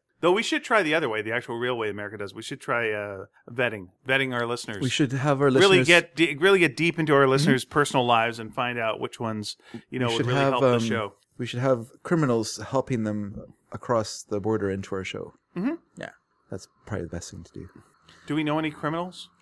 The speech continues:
Speaker 2: Do I know any criminals?
Speaker 1: Yeah.
Speaker 2: Do I know anyone with a criminal record?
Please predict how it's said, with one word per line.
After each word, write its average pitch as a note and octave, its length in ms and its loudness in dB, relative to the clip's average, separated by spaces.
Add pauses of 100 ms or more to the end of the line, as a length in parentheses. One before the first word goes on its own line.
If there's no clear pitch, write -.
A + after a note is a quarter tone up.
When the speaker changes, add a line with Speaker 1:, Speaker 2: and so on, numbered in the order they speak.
(220)
Speaker 2:
Do G#2+ 160 6
I B2 100 10
know F#3+ 120 6
any G3+ 100 2
criminals? C4+ 480 -2
Speaker 1:
Yeah. A3+ 200 -2 (420)
Speaker 2:
Do C#3+ 140 4
I G3 40 6
know G#3 180 2
anyone F#3 280 2
with D3+ 140 -2
a C#3+ 40 -4
criminal C#3 380 -2
record? - 520 -4